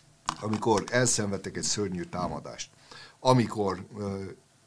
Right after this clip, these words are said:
a Hamas terrorszervezet felszámolásán dolgoznak,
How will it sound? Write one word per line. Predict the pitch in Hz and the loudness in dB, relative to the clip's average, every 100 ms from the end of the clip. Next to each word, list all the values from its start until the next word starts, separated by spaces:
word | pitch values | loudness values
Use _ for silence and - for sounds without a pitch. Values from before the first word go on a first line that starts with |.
| _ | _
a | 98 | -4
Hamas | 85 120 123 98 | 4 6 6 4
terrorszervezet | - 113 107 98 - 104 104 101 | 2 0 0 -2 -2 -2 -6 -8
felszámolásán | - 131 143 - 127 120 101 98 - 95 | 2 4 6 6 6 6 2 2 0 -2
dolgoznak, | 92 113 139 147 127 147 147 | -2 0 2 2 6 6 6